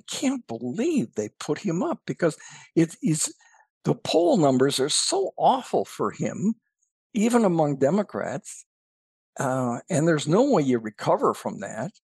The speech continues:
I mean, uh, and they're not having debates in the primary, um, <clears throat> to protect him, but, uh,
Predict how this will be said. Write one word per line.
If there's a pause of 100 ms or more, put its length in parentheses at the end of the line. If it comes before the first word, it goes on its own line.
(120)
I
mean,
uh, (480)
and
they're
not
having
debates
in
the
primary, (720)
um, (200)
<clears throat>
to
protect
him, (840)
but, (120)
uh,